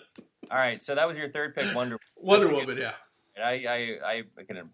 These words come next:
Speaker 1: appreciate that. I, I'm gonna go back to my advanced scout, and I'm gonna do something I personally disagree with.
Speaker 2: Okay.
Speaker 1: My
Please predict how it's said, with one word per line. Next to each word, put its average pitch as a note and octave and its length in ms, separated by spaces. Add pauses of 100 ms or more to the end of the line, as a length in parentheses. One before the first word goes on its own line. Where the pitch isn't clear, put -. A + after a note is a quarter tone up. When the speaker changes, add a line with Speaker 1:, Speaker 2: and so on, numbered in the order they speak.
Speaker 1:
appreciate E2 460
that. D2+ 220
I, C#3+ 340 (420)
I'm C3 160
gonna D3+ 160
go C#3 120
back B2+ 240
to B2+ 60
my A2+ 140
advanced G#2 380
scout, F2 360 (140)
and G2+ 120
I'm A2 120
gonna A2+ 100
do A2 160
something B2 280
I B2 360
personally C3+ 340
disagree F#2 460
with. D2 240 (100)
Speaker 2:
Okay. D3+ 460
Speaker 1:
My B2 120